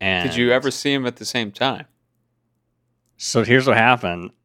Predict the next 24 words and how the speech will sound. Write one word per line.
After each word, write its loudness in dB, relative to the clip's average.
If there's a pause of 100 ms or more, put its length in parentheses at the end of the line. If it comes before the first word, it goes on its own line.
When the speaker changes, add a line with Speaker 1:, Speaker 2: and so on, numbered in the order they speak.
(160)
Speaker 1:
A 2
few, -2
like, 0 (360)
I 6
went 2
out 4
with 0
her, 4
like, 2
three -2
times. -2
She -6
really 2
liked 0
me, -2 (560)
and -8
then -2
I 0
broke 0
up 2
with -2
her, 0
and -14
then, -8